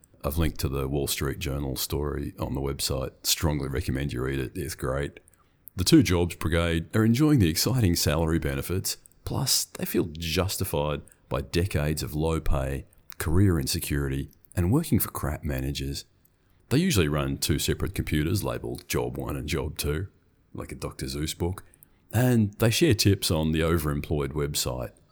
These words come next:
a website set up by a couple of early adopters of the two jobs lifestyle.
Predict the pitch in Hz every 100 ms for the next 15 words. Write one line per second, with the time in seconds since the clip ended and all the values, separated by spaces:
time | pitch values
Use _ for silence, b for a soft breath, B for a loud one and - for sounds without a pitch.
0 | _ - 69 71 64 - 73 69 - 80
1 | 71 71 - - 69 71 71 69 85 85
2 | 85 - 76 71 82 80 76 78 78 98
3 | 78 76 69 87 87 80 82 76 76 78
4 | 80 - 82 82 82